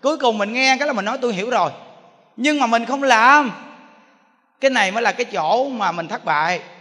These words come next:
Còn nếu quý vị học mà không tạp á, là quý vị chịu hành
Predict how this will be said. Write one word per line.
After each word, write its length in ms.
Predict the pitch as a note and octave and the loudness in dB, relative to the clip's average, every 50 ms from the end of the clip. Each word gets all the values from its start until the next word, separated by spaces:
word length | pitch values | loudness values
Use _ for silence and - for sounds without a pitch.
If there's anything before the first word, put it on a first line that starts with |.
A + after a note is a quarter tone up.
| - _ _ _ _ _ _ _ - | -20 _ _ _ _ _ _ _ 0
Còn 140 | G3 G3 G#3 | 0 2 2
nếu 140 | A#3 C#4 | 2 0
quý 80 | D4+ E4 | 0 0
vị 140 | C4+ A3 G#3+ | 2 2 2
học 220 | A3 F#3 F#3+ G#3+ A3 | 2 2 0 0 0
mà 80 | G#3 F#3 | -2 -2
không 220 | A#3 C4 C4 C4 | -2 -2 -2 2
tạp 320 | A#3+ G#3+ F#3 F#3 G#3+ A3 | 4 4 6 6 4 4
á, 240 | C#4 D4+ D4+ C4 - - - - - - - - | 4 2 2 2 -2 -8 -18 -20 -20 -20 -14 -8
là 100 | - F#3 | -4 -2
quý 120 | F3+ A#3 C4+ | -2 -2 -2
vị 200 | A#3 G3 G3 G#3+ | 0 0 -2 0
chịu 340 | G#3+ G#3+ G#3 G#3+ B3+ C4+ C4 | 2 4 6 6 6 6 2
hành 240 | A3+ A3 G#3 G#3 | 2 0 -2 -2